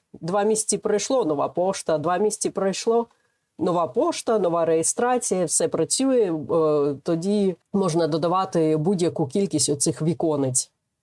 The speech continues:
Е, ці віконця — це там, де ми будемо з вами додавати медіафайли, які будемо виводити. Е, також можна придбати версію.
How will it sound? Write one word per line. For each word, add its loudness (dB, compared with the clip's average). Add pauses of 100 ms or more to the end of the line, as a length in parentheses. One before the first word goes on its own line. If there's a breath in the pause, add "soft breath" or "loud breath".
(140)
Е, 2
ці 0
віконця — 0
це 2 (360 loud breath)
там, 0
де 2
ми 2
будемо 0
з -4
вами 0
додавати 0
медіафайли, 2 (340 soft breath)
які 2
будемо 2
виводити. 0
Е, -2
також -2
можна 2
придбати 0
версію. 0